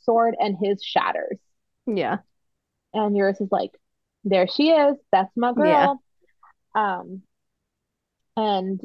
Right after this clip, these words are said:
Speaker 1: she is thinking, "Oh my gosh, this is what power feels like."
Speaker 2: Mm-hmm.
Speaker 1: Because she all of a sudden feels ten times stronger and the sword just feels light in her hands, like she can do anything.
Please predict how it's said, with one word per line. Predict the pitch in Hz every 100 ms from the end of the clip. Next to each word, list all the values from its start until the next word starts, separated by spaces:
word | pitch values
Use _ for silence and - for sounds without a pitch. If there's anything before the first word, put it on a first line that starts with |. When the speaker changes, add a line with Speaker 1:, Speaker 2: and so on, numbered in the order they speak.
| -
Speaker 1:
she | - 226
is | 226 202 196 - _ _ _
thinking, | 233 208 202
"Oh | 202 214
my | 208 185
gosh, | 190 180 196 - - -
this | 214 214
is | 202 185 _
what | 180 -
power | 180 165 185
feels | 202 143 -
like." | - 233 - _ _ 226
Speaker 2:
Mm-hmm. | 208
Speaker 1:
Because | 226 214
she | - 226
all | - 202 202
of |
a | 202
sudden | 202 196
feels | 196 190 190 -
ten | 190 196
times | - - 196
stronger | - 196 190 185 196 185 196
and | 202 196 185
the | 180 - - - -
sword | 214 196 196
just | 196
feels | - 196 190
light | 196 175 180 165 -
in | 202
her | 196 190
hands, | 190 185 190
like | 190 190
she | 202
can | 196
do | 190
anything. | - 196 185 - -